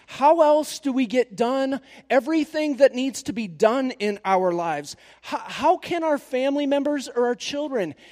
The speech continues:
get ahead if we do not continue to press forward? For crying out loud, people are depending on us. I, I remember one college student that was on the very brink of losing it say to me,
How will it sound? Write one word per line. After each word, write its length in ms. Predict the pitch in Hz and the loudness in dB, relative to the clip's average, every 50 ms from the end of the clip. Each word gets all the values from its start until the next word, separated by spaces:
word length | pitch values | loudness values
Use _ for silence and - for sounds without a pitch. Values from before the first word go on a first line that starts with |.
| - _ 175 | -20 _ -4
get 180 | 165 277 311 285 | 0 2 2 2
ahead 400 | 262 220 226 285 311 294 240 208 | 2 0 0 -2 0 0 -2 -2
if 140 | 214 - - | -6 -10 -8
we 140 | 247 214 175 | -6 -8 -8
do 280 | 151 - 254 285 302 | -6 -4 -2 0 0
not 280 | 294 294 294 269 - - | 0 0 0 -2 -4 -8
continue 480 | - 254 - - - 269 254 262 262 | -12 -12 -10 -8 -8 -6 -6 -4 -2
to 100 | 247 240 | -2 -2
press 380 | - - - - 208 196 - - | -4 -4 -2 2 2 2 2 0
forward? 760 | - - - 262 294 294 294 254 175 135 127 131 - - 147 _ _ _ - - _ | -8 -14 -10 -6 -4 -4 -4 -4 -6 -8 -12 -12 -16 -18 -20 _ _ _ -20 -20 _
For 180 | - - 262 | -6 -4 -4
crying 400 | - - - 302 302 330 339 330 | -4 -4 -2 0 2 2 4 4
out 180 | 330 320 285 202 | 2 2 2 0
loud, 500 | 254 277 285 285 262 220 156 - 156 - _ _ _ _ _ _ _ _ | 0 -2 -2 -2 -4 -6 -10 -12 -16 -20 _ _ _ _ _ _ _ _
people 440 | - - 302 311 - 339 330 330 - - | -2 0 0 2 2 0 -2 -2 0 0
are 100 | 240 269 | -2 -2
depending 720 | 214 277 - - - - 294 320 330 285 320 240 208 202 190 - - | -2 -4 -6 -6 -6 -4 -2 -2 0 0 0 -2 -2 -4 -6 -10 -10
on 240 | 180 160 151 147 151 | -10 -10 -8 -10 -12
us. 640 | 139 - 120 123 113 107 - - - - - - _ _ _ _ _ _ _ _ _ _ _ _ _ _ _ _ _ _ _ _ _ _ _ - | -12 -14 -12 -12 -14 -14 -16 -18 -18 -18 -18 -20 _ _ _ _ _ _ _ _ _ _ _ _ _ _ _ _ _ _ _ _ _ _ _ -6
I, 120 | 208 - - | -6 -6 -4
I 60 | - 214 | -4 -4
remember 440 | 214 220 220 214 240 254 240 233 196 | -4 -2 -2 0 0 0 2 0 0
one 220 | 185 196 214 220 | 0 -2 -4 -6
college 420 | - - 180 175 180 202 196 190 | -6 -6 -6 -4 -4 -6 -8 -10
student 480 | - - 190 208 220 233 262 262 - - | -12 -12 -10 -10 -8 -8 -8 -10 -10 -10
that 140 | 170 170 - | -10 -10 -8
was 160 | 170 143 165 | -8 -8 -6
on 240 | 190 190 185 175 156 | -4 -4 -4 -6 -6
the 80 | 156 | -10
very 420 | 147 123 127 156 190 196 190 180 156 | -12 -8 -4 -2 -2 0 0 0 -2
brink 540 | 143 135 127 _ - 170 180 190 202 - 208 | -4 -8 -14 _ -10 -6 -4 -4 -4 -4 -6
of 180 | 170 135 143 | -8 -10 -12
losing 640 | 147 156 165 165 175 190 208 214 208 185 165 147 131 | -16 -16 -12 -10 -6 -6 -4 -4 -6 -6 -8 -8 -10
it 140 | 123 120 - | -12 -12 -16
say 300 | - - 175 156 151 143 | -12 -8 -6 -4 -4 -6
to 140 | - - 139 | -8 -12 -20
me, 360 | 135 131 120 113 110 120 | -18 -18 -18 -18 -20 -20